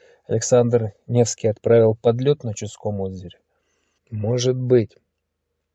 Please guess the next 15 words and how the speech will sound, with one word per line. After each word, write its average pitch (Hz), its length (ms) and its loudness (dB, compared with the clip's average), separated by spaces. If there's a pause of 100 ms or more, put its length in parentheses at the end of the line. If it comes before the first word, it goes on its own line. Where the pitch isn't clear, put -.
(400)
Вот 139 200 0
эта 165 180 6
вот 156 180 6 (480)
тяжёлая 151 720 6
конница, 156 720 0 (180)
она 147 440 -2 (100)
воевала 127 800 6
всегда 127 520 0
против 120 420 -10
казаков 110 760 -2 (260)
на 98 140 -10
территории 110 640 -6
Малороссии 101 720 -6
и 95 100 -10
России. 98 600 -12